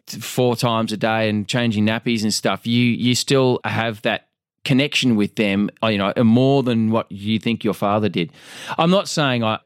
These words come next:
the actions that I took were retrograde to the way that my father brought us up.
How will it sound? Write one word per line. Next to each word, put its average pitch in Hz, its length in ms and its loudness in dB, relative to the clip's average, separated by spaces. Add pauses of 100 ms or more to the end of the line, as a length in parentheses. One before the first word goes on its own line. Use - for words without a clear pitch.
(100)
the 131 140 2
actions 147 320 -2
that 117 100 0
I 107 80 0
took - 280 -6
were 110 140 4
retrograde 107 840 -2
to 113 140 -6
the 104 100 -2
way 104 280 0
that 82 80 -10
my 87 180 -6
father 95 360 -4
brought 90 240 -2
us 120 260 -2
up. 80 200 -6